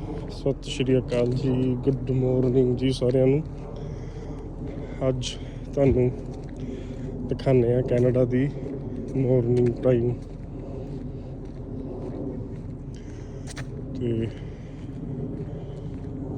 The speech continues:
ਤੁਸੀਂ ਦੇਖ ਸਕਦੇ ਹੋ ਸਵੇਰ ਸਵੇਰ ਦਾ ਟਾਈਮ ਹੈ।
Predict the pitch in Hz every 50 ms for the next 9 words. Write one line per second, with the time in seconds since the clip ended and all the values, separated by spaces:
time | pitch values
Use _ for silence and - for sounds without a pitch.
0 | - - - - - - - - - - - - - - - 135 - - 123 117
1 | 117 123 120 117 - - - 120 113 113 117 120 123 123 131 135 135 - - -
2 | - - - - - - - - - - - - - - - - - - - -
3 | - - - - - - - - - - - - - - - - - - - -
4 | - - - - - - - 131 127 123 - - 131 127 120 - - 123 - -
5 | 123 120 120 120 127 131 131